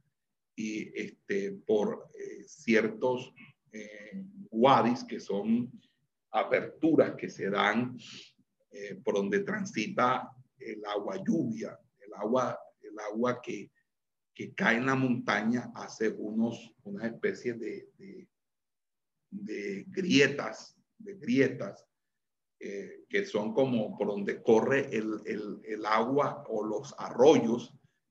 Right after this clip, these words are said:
que bajan de las montañas hacia el Mar Muerto. Entonces, todo esto, eh, está incrustado en profundos acantilados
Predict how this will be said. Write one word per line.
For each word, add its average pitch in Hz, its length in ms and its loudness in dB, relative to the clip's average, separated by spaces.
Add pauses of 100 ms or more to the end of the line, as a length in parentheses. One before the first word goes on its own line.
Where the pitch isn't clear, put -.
(120)
que 101 120 0
bajan 101 340 2
de 127 100 4
las 127 160 0
montañas 120 680 2
hacia 101 320 -8
el 95 80 -8
Mar 98 240 -10
Muerto. - 440 2 (540)
Entonces, 139 320 6
todo 170 280 12
esto, 135 720 4
eh, 104 300 -12 (140)
está 110 580 2
incrustado 127 1400 2
en 101 160 -10
profundos 113 720 -2
acantilados 107 880 2